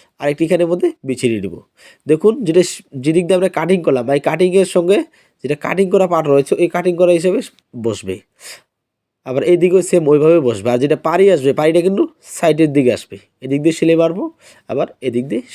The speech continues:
সেলাই মারবো। তাহলে চলুন মেশিনে চলে যাই সেলাই মারার জন্য। এই সাইড দিয়ে যেটা সেলাই রয়েছে, এই সেলাইগুলো দিয়ে নিয়ে নিয়েছি। নেওয়ার পরে এই ভাঁজগুলো খুলে নিয়ে নিচ্ছি।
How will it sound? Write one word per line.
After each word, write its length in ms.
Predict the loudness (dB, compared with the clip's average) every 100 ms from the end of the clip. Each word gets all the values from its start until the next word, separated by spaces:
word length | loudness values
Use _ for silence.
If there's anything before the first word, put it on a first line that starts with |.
| -2
সেলাই 220 | 0 0
মারবো। 140 | -2 -6
তাহলে 140 | -4 0
চলুন 160 | 0 -2 -6
মেশিনে 260 | -4 -4 0
চলে 120 | -2 -2
যাই 100 | -6 -10 _ _
সেলাই 280 | -4 0 0
মারার 200 | 0 -6 -8
জন্য। 180 | -12 -12 -18 _ _ _ _ _ _ _ _ _ _ _ _ _ _ _ _ _ _ _
এই 80 | -10 -4
সাইড 160 | -2 2
দিয়ে 120 | 2 2
যেটা 140 | 2 2
সেলাই 220 | 2 4 6
রয়েছে, 220 | 4 2 2
এই 60 | 2
সেলাইগুলো 320 | 2 4 4 4
দিয়ে 120 | 4 2
নিয়ে 120 | 2
নিয়েছি। 260 | 2 0 -6 -6 _ _ -20 _
নেওয়ার 260 | 0 4 4
পরে 120 | 4 4
এই 60 | 2
ভাঁজগুলো 280 | 0 2 2 2
খুলে 160 | 2 4
নিয়ে 120 | 2 2
নিচ্ছি। 240 | -2 -2